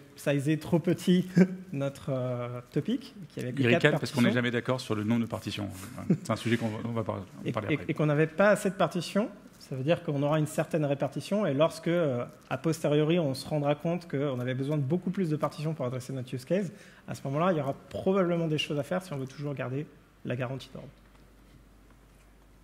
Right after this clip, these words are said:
Speaker 2: Ça vous va ? C'est, euh, que-, c'est le moment, on, on, on arrête, on fait une pause en quarante-cinq minutes, donc, euh, tranquille, vous avez, <laughs> vous aurez une pause pour, pour réfléchir et pour savoir quel type de questions vous allez nous poser.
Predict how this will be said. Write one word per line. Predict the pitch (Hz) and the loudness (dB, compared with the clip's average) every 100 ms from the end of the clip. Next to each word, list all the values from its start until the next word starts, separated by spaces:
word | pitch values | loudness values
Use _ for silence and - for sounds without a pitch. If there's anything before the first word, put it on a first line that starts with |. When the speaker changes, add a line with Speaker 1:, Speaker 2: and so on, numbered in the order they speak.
| - | -2
Speaker 2:
Ça | 127 | 2
vous | 135 | 4
va ? | 226 - - - - - - - - - - - - - - - - | 2 -2 -20 -20 -20 -20 -20 -20 -20 -20 -20 -20 -20 -20 -20 -20 -20
C'est, | - 143 135 135 | 2 6 6 4
euh, | 131 131 131 131 131 - - - | 0 -4 -4 -4 -6 -8 -12 -2
que-, | - 147 | 0 2
c'est | - | 2
le | 147 | 2
moment, | 160 180 - - | 2 0 -4 2
on, | 147 | 2
on, | 151 - 147 147 | 2 -2 0 2
on | 143 151 147 156 | 2 2 0 0
arrête, | 156 170 | 0 -2
on | 151 | -2
fait | 175 | 0
une | 170 | 2
pause | 175 156 | 4 4
en | 147 | 2
quarante-cinq | 147 143 143 | 0 2 2
minutes, | 139 180 - - - - - - | 2 0 -8 -14 -18 -20 -18 -4
donc, | 123 120 | 0 4
euh, | 110 107 104 - - - - | 4 2 -4 -12 -20 -20 -16
tranquille, | - 127 120 101 110 | -2 0 0 -2 -4
vous | 104 | 0
avez, | 110 | 0
<laughs> | - | 2
vous | 143 123 | 2 4
aurez | 120 170 | 4 4
une | 135 | 2
pause | 147 156 | 2 2
pour, | 123 113 107 - - - | 2 0 -2 -6 -12 2
pour | 123 | 4
réfléchir | 123 131 117 143 113 113 | 6 4 2 0 0 0
et | 120 | -4
pour | - 117 - - - - - | -2 -4 -6 -18 -20 -20 0
savoir | - 135 143 | 2 4 0
quel | 131 | -2
type | - | 0
de | 139 | 2
questions | 143 143 143 | 2 2 0
vous | |
allez | 120 | 0
nous | 120 | 0
poser. | 117 110 | -2 -2